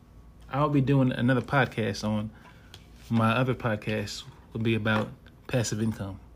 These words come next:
It's called, uh, Manny's Passive Income. Uh, you guys subscribe to, listen to it. I'll be doing a podcast about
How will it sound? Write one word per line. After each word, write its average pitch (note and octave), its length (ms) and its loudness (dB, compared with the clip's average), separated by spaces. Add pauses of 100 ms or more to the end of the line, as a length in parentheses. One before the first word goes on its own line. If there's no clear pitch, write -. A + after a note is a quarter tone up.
(1300)
It's - 140 -12
called, A2+ 260 2
uh, G#2+ 120 2
Manny's A#2+ 680 2 (120)
Passive A2+ 360 0
Income. G#2 400 -2
Uh, G2+ 200 -6 (840)
you A#2 80 -6
guys A2+ 220 -2
subscribe A#2+ 420 -2
to, A#2+ 120 -2
listen A2+ 240 -6
to A#2 200 0
it. A2+ 100 -6 (300)
I'll G#2+ 100 -2
be A2 140 -2
doing G#2+ 420 -2
a G#2 80 -8
podcast A2 500 -2
about G#2 280 -6